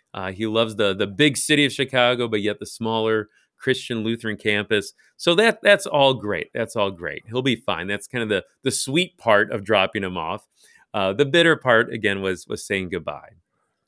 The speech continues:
uh, for my wife, Lisa, and I. Uh, the last thing they do, really, as you, you drop your kids off and, and then they head to the orientation, is there's a, a worship service together in the chapel on campus. And really, it's designed to be a service where,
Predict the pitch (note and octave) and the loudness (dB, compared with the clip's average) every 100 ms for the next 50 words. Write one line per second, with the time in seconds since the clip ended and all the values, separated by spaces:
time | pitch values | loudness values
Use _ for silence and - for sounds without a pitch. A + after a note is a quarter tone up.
0 | - G#2 F2+ F2 A2 G2 F#2 F#2+ F#2+ F#2 | -20 -12 -10 -8 -2 0 0 -2 0 -2
1 | F#2 - F2+ - F#2+ D#2+ D2 D2+ _ _ | -2 -8 -10 -8 -10 -8 -10 -16 _ _
2 | _ - _ - G2+ F#2 F#2+ _ G3 - | _ -20 _ -6 -4 -4 -10 _ -20 -16
3 | C#3 _ _ C#3 D#3 F3 - E3+ C3+ A#2 | -16 _ _ 4 6 4 4 4 4 6
4 | B2 G#2+ G2+ G2 G2 F#2+ - G2+ F#2+ G2 | 4 4 2 2 -2 -6 -8 -6 -4 -6
5 | F#2 F#2 _ - A2 A2 G#2+ A2+ G2 A2+ | -6 -10 _ -12 -6 0 0 0 -4 -4
6 | G2+ G2 G2 G#2 E2+ D2 D2 - F#2 F#2+ | -2 0 0 -2 -8 -12 -16 -14 -8 -6
7 | E2+ G#2+ G#2 G#2 G2 F#2 E2+ F#2+ F#2+ - | -4 -4 -2 -2 0 -2 -4 -6 -6 -6
8 | F#2 F2 - _ _ B2 A2 A2+ A2 G#2+ | -8 -10 -20 _ _ -4 0 0 -2 -4
9 | - E3+ B3+ - G3 - F#2+ D#2+ - D#2+ | 0 2 2 0 -4 -2 -4 -6 -10 -10
10 | D2 - - - G2 G2 - A#2 B2 A#2 | -12 -16 -20 -16 -12 -12 -4 -4 -2 -4
11 | F#2+ F2 F2 F2 - - - _ _ _ | -4 -8 -16 -16 -18 -20 -20 _ _ _
12 | _ B2 C#3 D3 A#2 - A#2+ G2+ G2+ A2 | _ -6 0 0 0 -4 -8 -2 -2 -2
13 | A2+ G#2+ B2 - F2 G2 B2+ B2+ G#2 G2+ | -4 -4 -4 -4 -8 -6 -8 -8 -4 0
14 | G2+ | 0